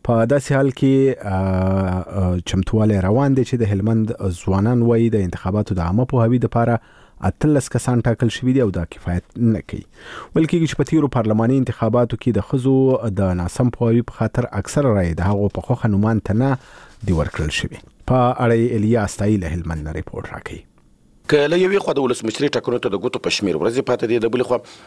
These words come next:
Speaker 2: د هلمند ځوانان د دې ځل ټاکنو په برخه کې د عامه پوهاوي پروګرام کمزوری بولي او په دې برخه کې د یوازې اتلس کسانو ګمارنه کافي نه بولي. د هلمند د ځوانانو امیر غلام غوث داوري وایي، په عادي ډول دوی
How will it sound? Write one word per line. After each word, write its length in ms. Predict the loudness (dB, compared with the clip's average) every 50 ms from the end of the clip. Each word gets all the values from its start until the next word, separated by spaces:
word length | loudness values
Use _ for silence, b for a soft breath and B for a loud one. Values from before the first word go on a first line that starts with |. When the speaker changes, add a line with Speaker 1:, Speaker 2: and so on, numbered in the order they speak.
| B B -2
Speaker 2:
د 80 | 0 0
هلمند 280 | 0 0 0 0 0 0
ځوانان 240 | 0 0 0 -2 -2 -2
د 80 | -2 0 0
دې 280 | 0 0 0 -2 -4 -4 -2
ځل 160 | -2 -2 -2 -2 -6 -6
ټاکنو 300 | -6 -4 -2 -2 -2 0
په 80 | 0 -2
برخه 160 | -2 -4 -4 -6
کې 140 | -6 -4 -4 -2
د 80 | -2 -2
عامه 140 | -2 -4 -2
پوهاوي 280 | -2 -2 -2 -2 -2 -2 -2 -4
پروګرام 280 | -2 -2 -2 -2 -2 -4 -8
کمزوری 380 | -8 -4 0 0 0 0 0 0
بولي 120 | 0 -2 -2 -4 B B B B B B B 0
او 60 | 0 0
په 160 | 0 0 0
دې 60 | 0 0 0
برخه 180 | -2 -4 -4 -4 -4
کې 500 | -4 -4 -6 -16 -20 -18 _ -10 -6 -2 0
د 0 | 0 0 0 0 0 0
یوازې 280 | 0 0 0 0 -2 -4 -2
اتلس 280 | -2 -2 -2 -2 -4 -6 -10
کسانو 280 | -6 -6 -4 -4 -4 -4
ګمارنه 400 | -4 -4 -4 -4 -4 -4 -4 -4 -6
کافي 220 | -6 -2 -2 -2 -2
نه 60 | -2 -2
بولي. 120 | -4 -6 -8 -14 -20 _ _ _ _ _ -18 -14 B B B B B B
د 120 | 0 0 2
هلمند 280 | 2 0 0 0 0
د 80 | -2 0 0
ځوانانو 320 | 0 0 0 0 0 -2 0
امیر 180 | 0 0 -2 0
غلام 240 | 0 -2 -2 -2 -2
غوث 180 | -4 -4 -4 -4
داوري 240 | -2 -2 0 0 2 2
وایي، 180 | 0 -2 -4 B B B B B B
په 160 | 0 0 2 2
عادي 180 | 2 0 0 0
ډول 260 | 2 0 0 0 -2 -4
دوی 260 | -4 -2 -2 -2